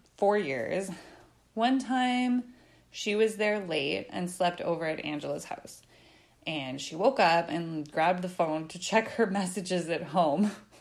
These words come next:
<laughs> which was a real moment in time. There's another tidbit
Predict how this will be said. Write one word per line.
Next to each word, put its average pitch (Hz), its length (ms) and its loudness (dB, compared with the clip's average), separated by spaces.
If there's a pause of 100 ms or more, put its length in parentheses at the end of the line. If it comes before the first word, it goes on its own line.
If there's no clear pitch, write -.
<laughs> - 360 -20
which - 260 -6
was 190 200 -4 (440)
a 214 80 6
real 226 200 10
moment 175 460 4
in 180 80 -2
time. 180 240 2
There's 233 220 4
another 208 580 6 (300)
tidbit 202 720 2